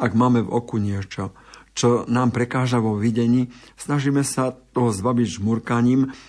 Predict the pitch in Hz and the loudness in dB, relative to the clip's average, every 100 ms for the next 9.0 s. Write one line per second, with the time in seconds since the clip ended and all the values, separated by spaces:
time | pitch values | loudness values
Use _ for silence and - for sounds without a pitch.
0 | - _ 160 120 104 - 117 120 123 120 | -20 _ -4 -2 -2 -2 0 2 4 2
1 | - - - 120 120 117 110 113 120 107 | -2 -12 -4 -4 0 0 0 -2 -2 -2
2 | 95 92 101 101 147 _ _ _ _ - | -4 -6 -10 -12 -14 _ _ _ _ -4
3 | 127 95 104 110 113 113 104 - 98 - | -4 -2 -2 0 2 2 0 -2 -4 -4
4 | 117 - - 104 113 113 113 113 110 110 | -4 -4 -4 -2 0 2 2 2 0 0
5 | 113 - - _ - 160 131 101 101 95 | -2 -6 -16 _ -4 0 0 0 -2 -2
6 | 92 98 - _ _ - - _ 135 123 | -6 -10 -14 _ _ -20 -20 _ -4 0
7 | 110 113 104 - 120 - 123 117 120 120 | 2 2 0 -2 -4 -2 0 0 0 0
8 | 120 110 107 117 107 101 107 110 104 | 0 -2 -2 0 0 -4 -4 -4 -4